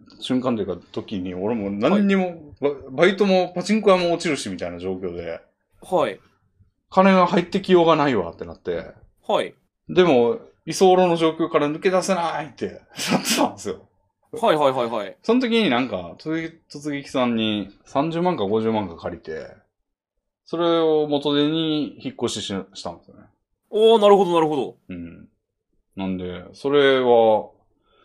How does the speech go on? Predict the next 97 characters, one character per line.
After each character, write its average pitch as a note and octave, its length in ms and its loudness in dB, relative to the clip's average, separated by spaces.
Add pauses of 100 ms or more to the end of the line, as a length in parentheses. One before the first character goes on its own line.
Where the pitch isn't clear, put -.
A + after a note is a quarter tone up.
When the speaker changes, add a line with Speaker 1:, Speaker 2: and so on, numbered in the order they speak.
(120)
Speaker 1:
で、 B2 80 0
な C3+ 80 6
ん C3 60 0
か G2+ 60 -6
こ D#3 140 0
れ D#3+ 80 4
も D#3 100 2
練 D3+ 200 6
習 D#3 180 -2
だ C#3 100 4
っ B2 100 -2
て - 100 -18
言 E2+ 40 -18
っ - 20 -20
て、 - 300 -14
そ - 120 -14
の E2+ 80 -14
借 A2 260 -4
用 A2+ 120 2
書 A2 140 2
を G2+ 40 2
ち F#2+ 80 -8
ゃ F#2+ 60 -4
ん F#2 80 -6
と G2+ 100 -10
書 - 100 -14
い F2 80 -16
て、 - 320 -8 (480)
Speaker 2:
は C#3 140 2
い。 F#2 120 -8 (220)
Speaker 1:
そ F#2+ 100 -10
う F#2 40 -6
い - 20 -8
う - 20 -10
ち G2 80 -12
ゃ A2+ 60 -2
ん G#2+ 60 -6
と F2 400 -14
契 A#2+ 120 0
約 A#2+ 200 2
書 C3+ 100 -4
に A#2+ 80 2 (120)
基 A#2 60 -6
づ B2+ 220 -2
い B2 100 -2
て A#2 460 4 (180)
金 G#2 200 -4
を G2 60 -4
貸 G2+ 180 -8
し - 40 -18
た G2 80 -4
り E2+ 80 -12
借 G2 160 -8
り E2+ 40 -20
た F2 80 -10
り E2+ 80 -14
す F#2+ 120 -14
る F2+ 80 -12
経 G2 180 -10
験 F#2+ 300 -8
が F2+ 100 -10
あ - 40 -16
っ - 60 -20
た F#2+ 80 -4
方 G#2 120 -2
が F2+ 100 0
い G3 80 -2
い F#3+ 40 -2
だ F2 80 -6
ろ E2+ 140 -14
う - 40 -20
み D#2+ 60 -20
た - 100 -18
い - 20 -16
な。 - 120 -20 (200)
Speaker 2:
う A2 80 -14
わ C3+ 260 -6
ー、 - 20 -12
い C#3 360 -14
い C#3 40 -12
話。 C3+ 540 -10
Speaker 1:
そ G2+ 220 -4
う F2 40 -6
そ E2+ 180 -10
う - 40 -16
そ E2 380 -14
う。 - 40 -20
そ C3 140 -4
れ B2+ 100 2
で B2 220 0
ち - 60 -6
ゃ G#2+ 60 0
ん G#2 80 -6
と E2+ 100 -16
ね、 E2+ 280 -18
あ - 120 -20
の、 - 100 -20